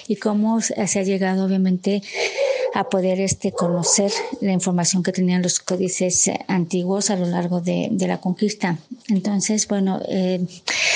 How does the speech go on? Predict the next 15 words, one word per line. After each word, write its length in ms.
se 160
dice 280
que 200
en 120
algunos 460
escritos 580
generados 500
por 360
los 180
evangelizadores 960
o 80
por 220
los 420
mismos 240
conquistadores 800